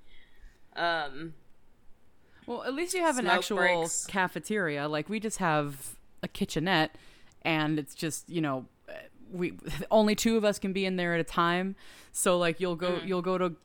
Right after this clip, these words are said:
Speaker 2: like, go in there and grab something from the fridge, and there'll be two people in there, and it's like, "Oh, God!" And you just gotta, like, stand on the threshold and wait for somebody to swap places with you.
Speaker 1: Right.
Speaker 2: Yeah.
Speaker 1: I mean, like,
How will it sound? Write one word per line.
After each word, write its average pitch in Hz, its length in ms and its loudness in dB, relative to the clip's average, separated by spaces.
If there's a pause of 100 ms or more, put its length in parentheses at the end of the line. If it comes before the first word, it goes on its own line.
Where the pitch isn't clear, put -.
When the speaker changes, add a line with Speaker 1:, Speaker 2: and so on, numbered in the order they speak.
(160)
Speaker 2:
like, 170 240 -4
go 175 180 0
in 180 120 0
there 175 140 0
and 170 80 0
grab 165 240 -2
something 160 220 -6
from 170 140 -6
the 160 80 -6
fridge, 160 340 -4
and 165 100 -6
there'll 160 80 -2
be 156 80 -2
two 170 220 -4
people 175 360 -2
in 170 80 -2
there, 175 160 -2
and 175 80 -4
it's 170 140 -8
like, 190 180 -4
"Oh, 311 260 8
God!" 285 460 6
And 220 120 -2
you 202 60 -4
just 196 140 -6
gotta, 202 120 2
like, 180 140 0
stand 185 360 0
on 180 80 -4
the 175 80 -4
threshold 180 560 -2
and 151 160 -2 (320)
wait 180 220 0
for 196 100 -2
somebody 185 380 -4
to 156 60 -4
swap 180 340 0
places 175 400 -2
with - 220 0
you. 214 240 2 (840)
Speaker 1:
Right. 165 400 -4
Speaker 2:
Yeah. 156 260 -4 (1160)
Speaker 1:
I 220 100 4
mean, 233 160 -4
like, 214 240 2